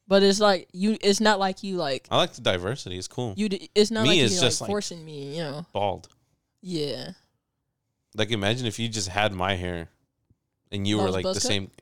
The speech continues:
Speaker 2: <laughs> Yeah.
Speaker 1: Mm.
Speaker 2: That'd be funny.
Speaker 1: Would you still be with me if I had a buzz cut?
Speaker 2: Probably not.
Speaker 1: Okay.
Speaker 2: <laughs> Yeah, I mean, it'd be cool. But hey, babe, let's go get matching fades today. It's our fade day.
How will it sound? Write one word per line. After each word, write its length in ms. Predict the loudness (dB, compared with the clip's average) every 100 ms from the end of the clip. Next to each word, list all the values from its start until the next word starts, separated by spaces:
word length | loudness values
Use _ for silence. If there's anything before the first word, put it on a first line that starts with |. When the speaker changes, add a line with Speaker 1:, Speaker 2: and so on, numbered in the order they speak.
| -16
Speaker 2:
<laughs> 200 | -14 -14
Yeah. 300 | -10 -8 -10 -12 -16
Speaker 1:
Mm. 80 | -18 _ _ _ _
Speaker 2:
That'd 120 | -12
be 40 | -12
funny. 340 | -10 -10 -10 _ _ _ _ _ _ _ _ -12
Speaker 1:
Would 120 | -8
you 60 | -4
still 200 | 0 0
be 140 | 0
with 120 | -2
me 120 | -2 -6
if 100 | -4
I 80 |
had 100 | -6
a 40 | -6
buzz 240 | -8 -10
cut? 220 | -12 -10
Speaker 2:
Probably 180 | -2 -2
not. 260 | -2 -6 -8 _ -16
Speaker 1:
Okay. 300 | -16 -16 -20 _ -12
Speaker 2:
<laughs> 760 | -10 -12 -18 -18 -18 -10 -8 -8 -12 _ -20 -16 -16 -18 -20 _ -8
Yeah, 300 | -2 -2 -2
I 60 | -2
mean, 160 | 0
it'd 120 | 0 0
be 100 | -2
cool. 400 | 0 0 0 -2 -8 _ _ _ _ _ _ _ _ _
But 100 | -10
hey, 180 | -8 -6
babe, 240 | -6 -8
let's 220 | -8 -10 -8
go 200 | -4 -2
get 140 | -2
matching 320 | -2 -4 -6
fades 340 | -6 -4 -2 -4
today. 340 | -2 -4 -6 -14
It's 100 | _
our 60 | -14
fade 300 | -8 -8 -6
day. 240 | -10 -10